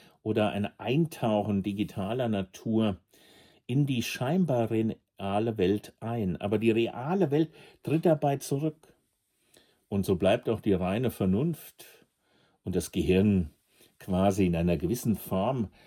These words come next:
bei den Jüngeren zurück. Während wir Älteren eher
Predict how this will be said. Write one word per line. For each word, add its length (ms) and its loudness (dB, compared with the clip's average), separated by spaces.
bei 100 -4
den 220 2
Jüngeren 720 0
zurück. 540 -4
Während 260 2
wir 180 4
Älteren 640 0
eher 520 2